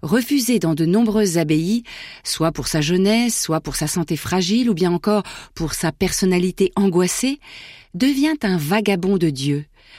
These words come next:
parcourant jusqu'à trente mille kilomètres en sept ans, allant de sanctuaire en lieu saint. Il devient tertiaire franciscain. Son monastère, c'est la route, et ses frères les délaissés.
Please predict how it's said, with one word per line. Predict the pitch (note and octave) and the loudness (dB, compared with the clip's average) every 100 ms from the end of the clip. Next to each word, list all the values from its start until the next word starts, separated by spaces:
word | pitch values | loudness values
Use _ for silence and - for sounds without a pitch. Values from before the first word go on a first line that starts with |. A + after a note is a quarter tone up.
| - | -6
parcourant | A3 A3 - G#3+ B3 B3 | -2 -2 -2 0 0 0
jusqu'à | G3 - E3+ | -2 -2 -4
trente | - - D4+ - A#3 | -4 -2 -2 0 2
mille | B3+ A3 | 2 2
kilomètres | - F#3+ F3+ F#3+ G3 - - | 0 2 2 2 -2 -8 -2
en | E3 | -2
sept | - G3 F3 D#3+ | 0 -2 -2 -2
ans, | C#3+ D3 _ - - - | -4 -6 _ -16 -12 -2
allant | G#3 G#3+ A#3+ A#3+ | 2 4 2 2
de | F3 E3+ | 2 2
sanctuaire | - G#3+ - - G#3 G#3+ | 2 0 0 0 2 2
en | F3 | 2
lieu | D#3 D#3 | 4 2
saint. | D3+ - C3 C3+ _ _ _ _ _ _ _ | 0 -2 -6 -6 _ _ _ _ _ _ _
Il | B3 A3+ | -2 2
devient | C4+ B3 D4+ D4 - | 0 2 2 2 0
tertiaire | C4+ C4+ - - D4 C#4+ | -2 -2 -2 0 0 -2
franciscain. | - A#3 - F#3+ - D3 C#3 - _ _ _ _ _ | 0 0 2 -2 -2 -4 -4 -8 _ _ _ _ _
Son | - F#3 F#3 | -4 2 4
monastère, | G3 G3+ - A#3 B3 C#4 - - _ _ | 4 2 0 0 0 -2 -6 -20 _ _
c'est | - G3 | -2 2
la | F#3 | 2
route, | D3 D#3+ - - - _ - _ | 2 -2 -4 -12 -14 _ -20 _
et | F#3+ | -2
ses | F#3+ A3+ | 2 0
frères | - A#3+ B3+ B3+ - | 0 -2 -2 -2 0
les | F3+ D#3 | 2 2
délaissés. | F#3 F3+ E3+ - C3+ C3+ | 2 2 0 -2 -6 -8